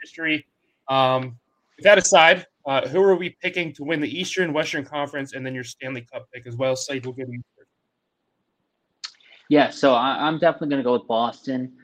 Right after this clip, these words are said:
Speaker 2: on this one. Um, them and Carolina seem to be the two best teams right now, and they had a head-to-head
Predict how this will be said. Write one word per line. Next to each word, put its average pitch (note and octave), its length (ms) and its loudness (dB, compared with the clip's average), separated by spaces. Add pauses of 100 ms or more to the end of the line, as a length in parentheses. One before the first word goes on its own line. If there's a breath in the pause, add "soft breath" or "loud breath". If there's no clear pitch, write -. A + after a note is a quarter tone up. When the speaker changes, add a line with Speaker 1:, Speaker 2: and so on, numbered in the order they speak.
(220 soft breath)
Speaker 2:
on B2 180 -4
this B2+ 240 -6
one. B2+ 240 -2
Um, A2 520 -4 (760)
them D3+ 200 0
and E3+ 80 -4
Carolina C#3 480 -2
seem B2+ 220 -10
to A2+ 80 -16
be C3 80 -8
the - 80 -8
two - 160 -8
best A#2 300 -4
teams A#2 420 -6
right A2 240 0
now, A2+ 480 0
and G#2+ 640 -2
they A#2 120 2
had A#2 140 0
a A2+ 60 -2
head-to-head A2+ 540 -6